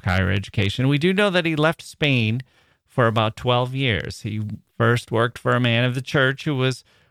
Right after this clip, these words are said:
working for the Pope. The man he worked for went on to become a cardinal. I should mention that although Cervantes came from a distinguished lineage,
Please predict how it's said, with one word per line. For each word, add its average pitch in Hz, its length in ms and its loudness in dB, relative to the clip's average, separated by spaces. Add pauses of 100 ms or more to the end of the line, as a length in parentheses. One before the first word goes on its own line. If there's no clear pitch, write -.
(140)
working 117 300 2
for 139 120 -2
the 135 80 0
Pope. 131 380 0 (140)
The 127 100 0
man 170 220 2
he 214 60 0
worked 190 260 2
for 147 300 2
went 139 200 0
on 135 180 0
to 147 100 -10
become 120 380 0
a 113 80 -2
cardinal. 87 600 -2 (1200)
I - 80 -4
should - 200 -6
mention 90 400 -2
that 87 140 0
although 98 480 -2 (240)
Cervantes 104 960 -2 (280)
came 139 280 2
from 120 220 0
a 117 40 2
distinguished 117 760 -2 (120)
lineage, 127 800 0